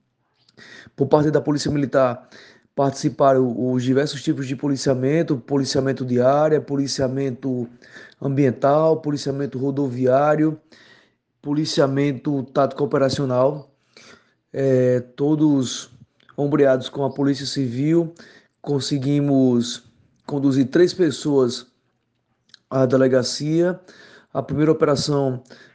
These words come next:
foi na Zona Oeste. É, nessa operação, nós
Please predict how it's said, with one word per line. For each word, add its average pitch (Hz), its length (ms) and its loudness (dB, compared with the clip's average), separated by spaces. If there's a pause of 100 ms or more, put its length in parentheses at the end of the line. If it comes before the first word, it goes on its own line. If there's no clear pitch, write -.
foi 135 1000 2 (500)
na 135 200 -2
Zona 135 260 0
Oeste. 147 680 2 (520)
É, 131 320 0
nessa 131 280 -2
operação, 135 720 0
nós 131 680 0